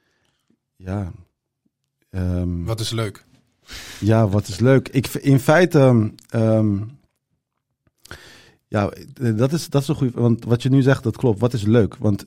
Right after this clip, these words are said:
Speaker 1: eh, ik deed het omdat ik, eh, het leuk vind om te leren.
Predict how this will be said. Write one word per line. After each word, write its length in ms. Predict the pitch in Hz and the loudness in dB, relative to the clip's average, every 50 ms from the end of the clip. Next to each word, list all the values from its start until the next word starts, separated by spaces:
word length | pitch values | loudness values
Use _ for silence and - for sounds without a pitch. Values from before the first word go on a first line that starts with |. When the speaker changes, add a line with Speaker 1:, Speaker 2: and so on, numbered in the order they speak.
| _ - - | _ -14 -8
Speaker 1:
eh, 200 | - 107 101 101 95 - | -4 0 0 0 0 0
ik 220 | - 123 110 107 107 | 0 -2 0 2 2
deed 280 | 135 151 170 165 165 | 4 4 4 2 0
het 160 | 135 113 - | -2 -6 -4
omdat 420 | - - 110 107 117 113 107 - - - | -4 -2 0 0 0 0 0 -2 -8 -6
ik, 400 | - 117 104 - - - _ _ _ _ _ _ | -4 -4 -4 -4 -8 -20 _ _ _ _ _ _
eh, 220 | - 101 98 95 95 - | -8 -6 -4 -4 -4 -4
het 160 | 98 104 92 101 | -6 -6 -2 0
leuk 180 | 110 113 110 | 0 0 0
vind 140 | - 107 - | -2 -6 -6
om 100 | 110 101 | -4 -4
te 80 | - 95 | -2 -2
leren. 420 | 95 95 95 104 110 127 139 185 | 0 0 2 2 0 0 -4 -6